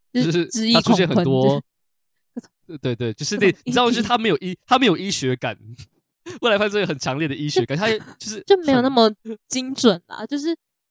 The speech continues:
Speaker 1: 未来犯罪就是很精准在切割，就那一刀划下去就是那一刀，
Speaker 2: 对。
Speaker 1: 没有在那边搅动的感觉。<laughs> 哦。
Speaker 2: 所以我能理解，就是很多人想要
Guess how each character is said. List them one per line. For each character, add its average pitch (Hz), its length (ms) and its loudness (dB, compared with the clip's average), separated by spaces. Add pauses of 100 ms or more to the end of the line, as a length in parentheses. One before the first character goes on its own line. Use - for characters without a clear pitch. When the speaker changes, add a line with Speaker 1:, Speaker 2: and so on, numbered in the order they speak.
(360)
Speaker 1:
未 339 80 6
来 262 60 8
犯 269 160 4
罪 254 80 6
就 247 140 2
是 254 40 6
很 208 200 0
精 190 200 -2
准 156 240 2
在 185 140 0
切 170 400 -6
割， 113 300 -8 (320)
就 226 100 -8
那 214 180 -4
一 208 60 -2
刀 185 180 -2
划 180 220 4
下 170 180 0
去 170 120 -2
就 165 100 -2
是 170 120 0
那 151 180 -4
一 - 120 -14
刀， 101 200 -12
Speaker 2:
对。 233 140 -12 (160)
Speaker 1:
没 202 100 0
有 190 100 2
在 185 80 -2
那 190 60 -4
边 190 160 -2
搅 165 240 -2
动 175 260 0
的 156 80 -20
感 175 140 -8 (100)
觉。 - 120 -10 (400)
<laughs> - 280 -20
哦。 - 100 -16 (240)
Speaker 2:
所 - 160 -4
以 170 40 2
我 165 160 2
能 143 120 -2
理 151 160 2
解， 127 220 -4
就 160 100 -6
是 156 460 -4
很 127 180 -6
多 151 140 -2
人 131 140 -2
想 123 180 -4
要 139 320 -2